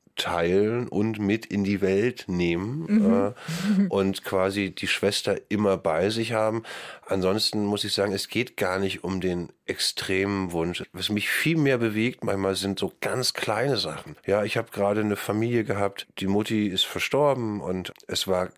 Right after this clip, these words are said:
Speaker 1: klar, dass das passiert und alle haben aber das Gefühl gehabt, spätestens als ihre Katze,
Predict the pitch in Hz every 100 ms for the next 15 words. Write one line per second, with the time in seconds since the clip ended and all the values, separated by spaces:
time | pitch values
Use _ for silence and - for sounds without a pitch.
0 | _ - 92 101 110 98 92 - - -
1 | - 110 110 92 - 98 104 98 104 95
2 | 95 95 - 110 107 101 98 - - -
3 | - - - 107 113 110 - 92 87 85
4 | - 80 - - 147